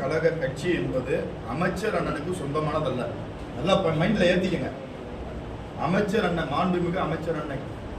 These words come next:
கே நேரு அண்ணா அவர்களுக்கு வந்து பாத்தீங்கன்னா சொந்தமானதுங்கிறது,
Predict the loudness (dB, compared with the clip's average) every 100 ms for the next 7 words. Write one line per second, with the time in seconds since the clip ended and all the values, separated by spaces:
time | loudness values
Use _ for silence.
0 | -8 0 4 4 4 4 4 4 0 -2
1 | -2 -2 -4 -4 -4 -4 -4 -6 -8 -10
2 | -10 -10 -6 -4 2 2 2 -2 -4 -2
3 | -2 -2 -2